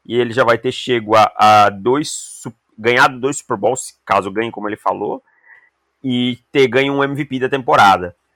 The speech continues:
Eu acho que tá muito bem encaminhado pro seu top dez. Caminhando pro top dez.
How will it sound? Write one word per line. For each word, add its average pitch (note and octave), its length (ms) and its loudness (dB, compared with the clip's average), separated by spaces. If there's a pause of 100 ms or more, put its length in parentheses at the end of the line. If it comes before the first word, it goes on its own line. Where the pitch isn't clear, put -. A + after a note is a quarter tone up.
(340)
Eu B2 180 2
acho A2+ 180 4
que - 80 -20
tá B2+ 120 2
muito C3 340 -6
bem B2 220 -2
encaminhado A#2 500 0
pro C3+ 140 -12
seu C3+ 160 -6
top C3 240 -2
dez. G#2+ 520 -2
Caminhando C3+ 540 0
pro - 80 -20
top - 180 -6
dez. - 460 -6